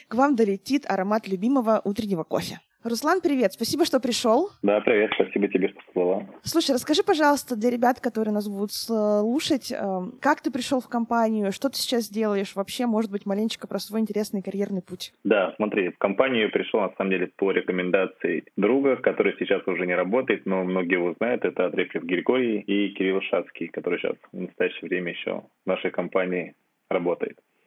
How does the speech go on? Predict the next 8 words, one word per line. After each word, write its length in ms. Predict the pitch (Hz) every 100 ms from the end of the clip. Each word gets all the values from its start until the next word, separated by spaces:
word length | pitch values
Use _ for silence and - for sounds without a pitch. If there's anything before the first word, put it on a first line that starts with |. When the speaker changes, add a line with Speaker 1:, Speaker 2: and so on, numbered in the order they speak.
| - _ _ _ -
Speaker 2:
Было 340 | 92 123 120
это 680 | 107 - 101 98 95 92 85 _
в 80 | 90
далёком 640 | 87 95 107 104 101 92 78 _
две 120 | 92 87
тысячи 680 | 101 98 - - 95 87 _ -
десятом 600 | 95 - 104 95 92 85
году, 380 | 92 90 127